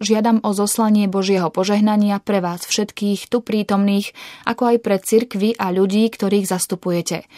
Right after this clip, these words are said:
uzatvoril svoj príhovor Svätý Otec. Taliansko. Salesiáni Dona Bosca spoločnosti svätého Františka Saleského sa pripravujú na zajtrajšiu oslavu stopäťdesiateho výročia svojho rádu. Spoločnosť svätého Františka Saleského, ktorá oficiálne vznikla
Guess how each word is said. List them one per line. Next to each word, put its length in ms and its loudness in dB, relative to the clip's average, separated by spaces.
uzatvoril 560 2
svoj 240 2
príhovor 480 -2
Svätý 400 -6
Otec. 320 -6
Taliansko. 640 -4
Salesiáni 560 4
Dona 240 2
Bosca 320 -2
spoločnosti 720 -2
svätého 400 -4
Františka 480 -2
Saleského 640 -2
sa 160 0
pripravujú 560 2
na 160 2
zajtrajšiu 640 0
oslavu 400 -2
stopäťdesiateho 800 -2
výročia 480 0
svojho 400 -2
rádu. 480 -2
Spoločnosť 640 2
svätého 320 -4
Františka 480 -2
Saleského, 560 -4
ktorá 480 0
oficiálne 640 -2
vznikla 480 2